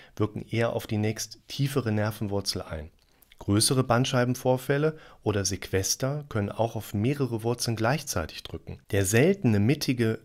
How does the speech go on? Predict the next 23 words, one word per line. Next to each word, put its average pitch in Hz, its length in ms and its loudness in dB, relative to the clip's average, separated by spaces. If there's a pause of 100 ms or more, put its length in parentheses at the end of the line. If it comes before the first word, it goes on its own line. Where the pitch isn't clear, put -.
(100)
also 92 200 -6
mediale 98 680 2
Prolaps 117 580 2
kann 110 140 -2
im 104 140 0
Lumbalbereich 101 760 0
zum 101 200 -2
Cauda 120 320 0
equina 143 500 0
Syndrom, 101 540 2 (400)
das - 160 -4
ebenfalls 120 520 0
ein 98 140 -4
Wurzelkompressionssyndrom 104 1300 0
darstellt, 107 520 -2
führen. 104 480 2 (640)
In 90 160 -4
höheren 135 300 4
Segmenten 135 500 0
hingegen 123 400 0
zu - 160 -4
einer 110 280 0
Myelopathie. 117 1120 0